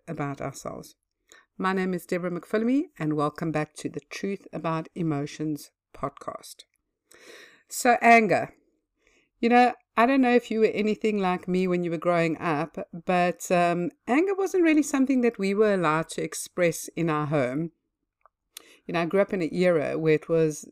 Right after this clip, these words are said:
very much, um, we,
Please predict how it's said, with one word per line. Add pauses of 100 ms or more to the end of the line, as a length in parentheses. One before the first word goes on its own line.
(260)
very
much, (440)
um, (100)
we,